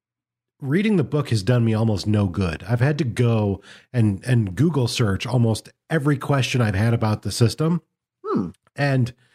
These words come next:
Speaker 1: it's almost exclusively player driven. And to me, that's not a good experience as a player. Like, you can't rely on your fan base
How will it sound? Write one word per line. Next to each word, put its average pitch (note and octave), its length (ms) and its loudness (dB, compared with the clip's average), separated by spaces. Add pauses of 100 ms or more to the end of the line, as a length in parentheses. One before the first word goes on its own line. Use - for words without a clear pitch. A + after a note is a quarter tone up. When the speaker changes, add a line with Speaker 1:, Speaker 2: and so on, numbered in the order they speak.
(120)
Speaker 1:
it's E3 140 -4
almost D#3 440 0 (260)
exclusively C3+ 840 0
player A2+ 400 0
driven. F#2 500 0 (360)
And B2+ 380 0
to B2+ 100 -2
me, D3 360 2
that's C#3 360 -2
not C3 300 0
a G#2+ 40 -2
good G2 240 2
experience G#2+ 680 0
as E2 120 -2
a E2 60 -6
player. A2+ 480 0 (300)
Like, A#2+ 160 0
you A#2+ 80 4
can't D#3+ 360 0
rely B2+ 540 2
on G#2 240 0
your F#2+ 160 2
fan E3 440 0
base F2+ 560 -4